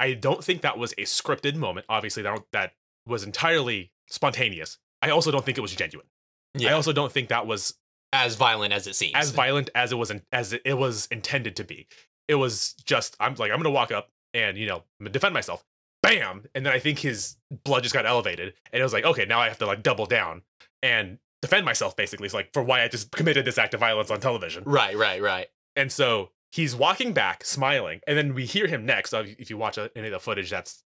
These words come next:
Speaker 1: that was apparently not on television, I didn't see the cuts of what was on T V and what wasn't. So
Speaker 2: Yeah.
Speaker 1: all I, I get this all at the same time.
Speaker 2: Mm.
Speaker 1: He is suddenly, like, shaking and angry.
Speaker 2: Mm.
Speaker 1: So I think a lot of that is just, he gets up, he's,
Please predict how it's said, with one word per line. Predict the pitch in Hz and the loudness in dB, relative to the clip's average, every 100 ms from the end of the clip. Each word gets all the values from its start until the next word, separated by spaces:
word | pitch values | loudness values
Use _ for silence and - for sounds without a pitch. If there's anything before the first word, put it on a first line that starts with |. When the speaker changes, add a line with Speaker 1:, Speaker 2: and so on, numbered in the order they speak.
| _ _ | _ _
Speaker 1:
that | 104 107 | -6 -4
was | - | -2
apparently | 147 107 | -4 -4
not | 98 190 | 0 0
on | 104 | 0
television, | - 76 85 104 - | -6 -10 -10 -4 0
I | 185 | 2
didn't | 185 | 0
see | 139 131 98 _ - | -2 -4 -8 _ -4
the | 123 | -4
cuts | - 117 107 | -2 -2 -4
of | 92 | -2
what | 117 117 | -2 0
was | 120 117 | 0 0
on | 104 | -2
T | 110 | -4
V | 98 95 | -4 -4
and | |
what | 95 87 | -6 -4
wasn't. | 95 127 107 | -4 0 0
So | 131 | 2
Speaker 2:
Yeah. | |
Speaker 1:
all | 135 135 | 4 4
I, | 120 | 2
I | 113 | 0
get | 127 147 | 0 0
this | 131 | 0
all | 117 | 2
at | 98 | 0
the | 98 | -4
same | 98 82 | -10 -10
time. | 71 - - | -14 -18 -10
Speaker 2:
Mm. | 123 107 98 - _ _ | -8 -8 -12 -18 _ _
Speaker 1:
He | - 180 | 0 2
is | 135 | 4
suddenly, | 233 220 185 147 - - | 4 4 4 2 0 -2
like, | 117 101 - | -2 -2 -4
shaking | - - 156 151 147 | 0 2 2 2 0
and | 117 | 2
angry. | 98 95 - - _ _ | 0 -4 -16 -20 _ _
Speaker 2:
Mm. | 131 113 98 - | -8 -8 -10 -6
Speaker 1:
So | - | 0
I | 123 | 2
think | 123 202 | 2 2
a | 156 | 2
lot | 127 139 | 2 2
of | 131 | 2
that | 101 | 0
is | 120 110 | -2 -2
just, | 120 - - _ _ | -2 -4 -8 _ _
he | - | -4
gets | 131 170 160 | 0 0 0
up, | 113 - | -2 -4
he's, | 107 101 - | -6 -6 -8